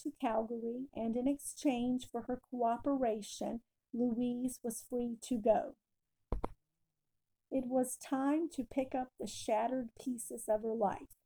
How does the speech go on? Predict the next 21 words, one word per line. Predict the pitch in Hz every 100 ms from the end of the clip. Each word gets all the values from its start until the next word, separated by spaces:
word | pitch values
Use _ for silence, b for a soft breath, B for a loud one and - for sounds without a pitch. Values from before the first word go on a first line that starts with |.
| _ _ _ _ _ -
while | 233 220 220
Conrad's | - 269 262 220 180 190 226
life | 208 180 196 -
would | 202 -
continue | 226 214 - 277 254 208 202 -
to | 214
fall | - 208 196 208
apart. | 208 - - - _ - _ _ _ - - - _ _ _ _ _ _ _ _ _ _ _
Louise | 247 254 262 285 330 339
didn't | 320 - 349
realize | 294 285 220 175 170 226
how | 233 220
much | 233 - - -
her | 226
daughters | 220 220 233 247 247
and | 285 285 -
friends | 214 220 226 226
had | 220
been | 220 233 233
missing | 214 - 208 202
her. | 202 -